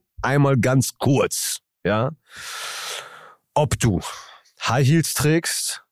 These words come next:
ob du Sandalen trägst, ob du dünn bist, ob du dick bist, ob du klein bist, ob du groß bist, ob du weiß bist, ob du schwarz bist, ob du gesund bist,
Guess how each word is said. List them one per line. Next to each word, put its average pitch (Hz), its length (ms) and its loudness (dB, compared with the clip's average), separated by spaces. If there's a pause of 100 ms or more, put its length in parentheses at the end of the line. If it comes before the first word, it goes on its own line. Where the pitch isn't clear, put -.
(280)
ob 117 180 -2
du 123 80 4
Sandalen 113 500 4
trägst, - 640 -6 (400)
ob 107 180 -2
du 113 80 2
dünn 117 300 4
bist, - 480 0 (340)
ob 92 140 -2
du 107 80 0
dick 101 260 0
bist, - 440 -8 (180)
ob - 180 -6
du - 80 -4
klein 120 340 2
bist, 131 440 0 (140)
ob - 140 -10
du 151 80 -4
groß 107 300 2
bist, 110 480 0 (100)
ob - 140 -6
du 87 100 0
weiß 156 280 4
bist, 160 440 2 (120)
ob 110 120 -10
du 95 60 -2
schwarz 76 360 -2
bist, - 340 -8 (580)
ob 90 140 -4
du 110 240 4
gesund 127 320 4
bist, - 380 0